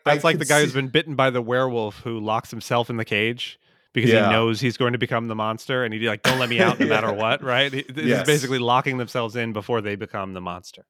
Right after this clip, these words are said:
Speaker 1: Okay.
Speaker 2: Yeah. Like, the thing is, I could see it being, I could see it being valid for, like, a specific project where they're like, "We want, we are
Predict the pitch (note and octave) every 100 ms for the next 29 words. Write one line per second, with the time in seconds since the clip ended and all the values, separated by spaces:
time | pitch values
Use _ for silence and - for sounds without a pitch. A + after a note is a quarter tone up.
0 | - A2 - - B2+ G#2 F#2 F2+ _ _
1 | - C#3+ D#3 E3+ F3 E3+ E3+ G3+ F#3 -
2 | - F#3 G#3 G#3 - D3 D#3+ D#3 - _
3 | - A#2 C#3 C3+ C3 B2+ B2 A#2+ A#2+ _
4 | _ _ _ - C#3+ G3+ F#3+ G3 G3+ G3+
5 | D#3 D#3 E3+ E3+ D#3+ C3+ C3+ - - C3+
6 | F#3+ E3+ D#3+ - D3 C3+ B2+ G#2+ G#2 A#2+
7 | A#2 A2+ A2 G#2 C3 C#3+ C#3 C3 - -
8 | - _ C3+ D3+ E3+ E3+ D3 C#3+ C3 C3
9 | B2+ B2+ A#2+